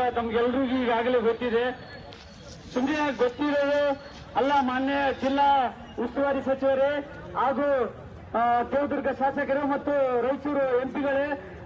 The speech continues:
ನಿಮಗೆ ನಮ್ಮ ತಾಲೂಕಿನ ಜನತಾ, ಆ, ಕುಮಾರ್ ನಾಯ್ಕ ಅವರೇ ಇಪ್ಪತ್ತೈದು ಸಾವಿರ ಲೀಡು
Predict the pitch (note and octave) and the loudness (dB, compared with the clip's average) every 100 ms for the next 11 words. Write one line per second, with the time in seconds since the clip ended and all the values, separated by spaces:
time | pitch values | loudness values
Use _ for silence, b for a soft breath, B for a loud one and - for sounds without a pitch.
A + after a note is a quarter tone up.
0 | - A3+ C#4 C#4+ D4 C4+ C4+ C4+ C4+ C4+ | -8 -2 0 0 0 0 2 0 0 0
1 | D4 - C#4+ C#4 C#4 C#4+ C#4+ C#4+ B3 - | 0 -2 0 0 0 0 2 2 0 -6
2 | - G#3 B3+ C4 A3 G#3 G3+ B3 D4 C#4+ | -6 -2 0 2 2 2 0 0 0 0
3 | D4 C#4+ C#4+ C#4 C#4+ C#4 - D4 C#4+ D4 | -2 0 0 2 0 -2 -4 -4 -2 -2
4 | C#4+ C4+ C#4+ C#4+ C#4 D4 D#4 C#4+ - | 0 2 2 0 -2 0 0 -2 -4